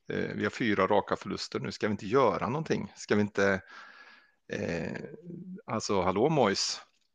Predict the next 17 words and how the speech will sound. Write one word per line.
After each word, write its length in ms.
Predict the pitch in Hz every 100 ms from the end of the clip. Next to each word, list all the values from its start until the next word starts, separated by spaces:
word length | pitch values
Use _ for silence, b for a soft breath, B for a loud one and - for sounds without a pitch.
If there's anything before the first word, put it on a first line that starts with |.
| _ _ _ _ _
Du 140 | - 107
var 120 | 117
med 240 | 117 110
på 100 | -
min 140 | 113 107
andra 260 | 107 95
plats 280 | - 92 -
också. 380 | 107 - - 120 b b b b b b b _ -
Eh, 300 | - - - - 135 -
vi 180 | 117
behöver, 600 | 104 104 110 101 101 95 95 - _ _ _ _ -
vi 140 | 107
behöver 380 | - - 139 98
se 180 | - - -
över 320 | 92 95 104
det 80 | 160
här. 320 | 156 - -